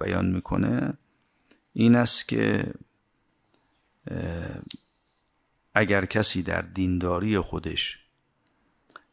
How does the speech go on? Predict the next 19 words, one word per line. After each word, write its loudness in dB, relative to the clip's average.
م، -2
دنبال 2
امام 8
نباشه -2
و -4
بدون -2
امام -2
دینداری -2
بکنه، 0
این 4
انسان 2
اولاً 2
سع-، 2
این 2
سعی 0
و 2
تلاشش 0
مقبول 2
نیست. 4